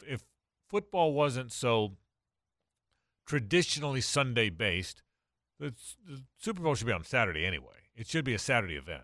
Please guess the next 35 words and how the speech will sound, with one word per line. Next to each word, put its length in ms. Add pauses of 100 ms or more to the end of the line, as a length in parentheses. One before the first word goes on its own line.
(120)
Now, 80
you 100
can't 260
do 160
it 60
because 280
it's 140
been 340 (320)
Super 260
Bowl 180
Sunday 300
for 120
so 180
long, 300
it 100
would 100
just 180
feel 180
too 180
weird. 440 (340)
But 120
the 60
Super 240
Bowl 200
should 140
be 100
on 80
Saturday. 380 (240)
There's 160
no, 120
there's 180
nothing 240
else 140
going 200
on. 280